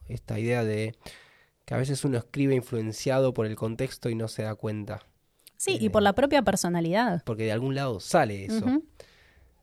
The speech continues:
Speaker 1: Y para King acá Finney está manejando casi todas las cartas del tarot,
Speaker 2: <laughs>
Speaker 1: porque puede decir que estas personas,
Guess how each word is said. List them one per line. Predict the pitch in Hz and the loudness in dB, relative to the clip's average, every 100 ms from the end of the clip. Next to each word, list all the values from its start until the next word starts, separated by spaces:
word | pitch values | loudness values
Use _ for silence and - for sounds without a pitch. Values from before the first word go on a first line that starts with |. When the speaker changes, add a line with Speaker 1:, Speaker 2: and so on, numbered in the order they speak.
| _ - | _ -2
Speaker 1:
Y | 147 | 4
para | 143 135 | 4 4
King | 170 | 4
acá | 156 160 | 4 2
Finney | - 185 | 2 2
está | 151 - 139 | 2 0 0
manejando | 135 - 127 135 127 - _ _ _ _ _ _ _ _ | 0 -2 -2 0 0 -2 _ _ _ _ _ _ _ _
casi | - - 135 | -8 -6 0
todas | 156 147 | 4 4
las | 127 - _ _ | 2 -6 _ _
cartas | 139 131 123 120 | -2 -2 -2 -6
del | 120 | -6
tarot, | 117 117 117 - - _ | 0 4 2 0 -16 _
Speaker 2:
<laughs> | 214 185 208 196 226 - - | 0 4 4 4 2 -4 -4
Speaker 1:
porque | 139 135 | -2 0
puede | 139 156 160 151 147 139 131 127 123 123 - - | 4 6 8 8 6 4 2 0 -4 -6 -10 -8
decir | 135 123 147 147 | -4 -4 -4 -2
que | |
estas | 139 - 123 | -4 -6 -6
personas, | 123 117 135 139 135 127 113 110 - | -6 -2 0 2 2 -2 -6 -8 -16